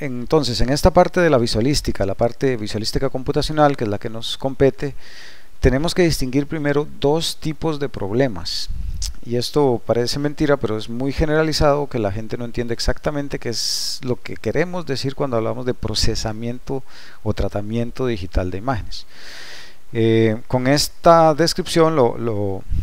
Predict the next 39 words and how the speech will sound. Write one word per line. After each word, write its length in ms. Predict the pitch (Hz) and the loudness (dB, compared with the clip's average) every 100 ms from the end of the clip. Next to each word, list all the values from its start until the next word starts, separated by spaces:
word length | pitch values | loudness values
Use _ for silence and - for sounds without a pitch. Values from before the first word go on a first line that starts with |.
| - - - | 0 -2 -4
lo 100 | 113 | -4
vamos 340 | 113 117 127 120 | -4 -4 0 2
a 80 | |
ver. 220 | 113 98 - - - - - - - | 4 2 0 -6 -8 -8 -8 -4 0
Vamos 260 | 131 139 | 2 4
a 60 | - | 6
tener 440 | 160 156 151 143 - - - | 6 4 2 0 -8 -8 -2
los 200 | 131 - | -2 0
problemas 500 | 120 120 139 151 147 | 2 2 2 0 2
directos, 680 | 190 143 - 147 - - - - - - - - - | 4 4 2 -4 -4 0 0 2 0 0 0 -2 -2
que 120 | - | -2
son 160 | 127 | 0
los 140 | 156 - | 0 2
problemas 440 | 165 139 143 147 | 4 4 2 2
que 100 | 135 | 4
van 180 | 120 131 | 4 4
a 60 | 139 | 2
terminar 760 | 131 117 117 120 143 - - - | 2 2 0 4 4 4 -2 -6
en 160 | 135 123 | -6 2
generar 600 | 117 110 110 113 123 - | 2 4 4 4 4 0
una 240 | 147 127 120 | -6 -4 -2
imagen, 400 | 110 98 143 - - - - - - - - | -2 -2 -2 -2 -4 -6 -8 -8 -8 -8 0
y 100 | 143 | 4
vamos 260 | 131 147 | 4 6
a 60 | - | 4
tener 240 | 147 143 | 4 2
los 120 | 147 - | 2 0
problemas 600 | 131 120 127 139 139 - | 0 2 2 2 0 -2
inversos. 760 | 139 113 139 143 110 120 - | -4 2 4 4 0 -6 -8
Los 120 | 101 - | -6 -6
problemas 420 | 107 117 131 135 | -4 -2 -2 -2
inversos 480 | 139 139 135 139 113 | 0 2 0 -2 -4
es 80 | |
más 200 | 127 131 | -2 -4
bien 300 | 123 135 123 - - - - - | -2 -4 -4 -6 -8 -8 -8 4
parten 540 | 139 156 165 196 190 175 | 8 8 6 2 0 0
de 60 | |
una 240 | 165 160 165 | -2 -2 -2
imagen 520 | 160 151 160 165 | -2 -2 -2 -4